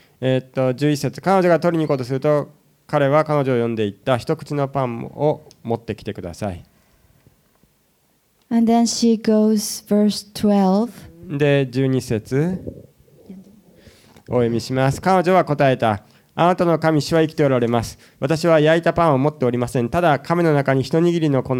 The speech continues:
Speaker 1: と、壺にほんの少しの油があるだけです。ご覧の通り、二、三本の焚き木を集め、帰って行って、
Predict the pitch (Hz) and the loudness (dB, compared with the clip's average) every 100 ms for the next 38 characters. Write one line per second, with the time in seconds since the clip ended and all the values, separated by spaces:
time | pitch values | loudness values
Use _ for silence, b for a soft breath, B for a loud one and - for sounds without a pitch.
0 | 117 123 139 127 B B - 156 160 156 | -2 0 -2 -2 B B -8 -2 0 0
1 | 160 170 160 170 160 139 127 131 131 127 | 0 0 0 -2 -2 0 0 2 2 2
2 | 117 98 90 92 90 - b b _ 131 | 0 -4 -4 -6 -8 -10 b b _ -2
3 | 156 165 160 160 147 127 135 135 156 156 | 0 0 0 2 2 0 0 0 0 2
4 | 156 147 151 151 143 143 131 131 147 123 | 0 0 -4 -6 -2 0 0 0 -2 -2
5 | 110 160 160 160 120 107 - 127 123 | -2 0 0 0 -4 -6 -4 -2 -2